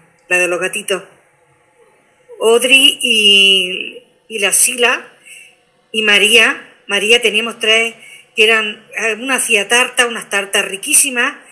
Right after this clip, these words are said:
y compar-, eh, participaba en todos los desfiles que teníamos en el pueblo, de la fiesta, y la Audrey y también, y, y los mercadillos que hacíamos también todos los primeros de mes,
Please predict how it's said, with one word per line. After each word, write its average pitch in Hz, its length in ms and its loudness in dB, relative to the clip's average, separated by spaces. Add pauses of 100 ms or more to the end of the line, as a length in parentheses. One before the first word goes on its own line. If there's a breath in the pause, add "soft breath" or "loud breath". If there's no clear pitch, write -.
(280 loud breath)
y 196 140 -10
compar-, 190 560 -4 (120)
eh, 180 380 0
participaba 208 560 -2
en 208 100 -2
todos 214 220 0
los 202 160 -2
desfiles 208 400 -4
que 208 100 -2
teníamos 190 400 -8
en 185 60 -8
el 180 100 -10
pueblo, 247 520 -2
de 180 180 -2
la 165 80 -12
fiesta, 247 600 -4 (460 loud breath)
y 196 440 0
la 180 300 2 (200)
Audrey 247 640 2
y - 60 -8
también, 233 680 2
y, 175 680 -2 (1600 soft breath)
y 240 120 -2
los 214 160 -2
mercadillos 202 680 0
que 254 100 0
hacíamos 214 340 -2
también 208 260 -6
todos 208 200 -2
los 196 80 -8
primeros 196 340 -6
de 190 100 0
mes, 285 300 0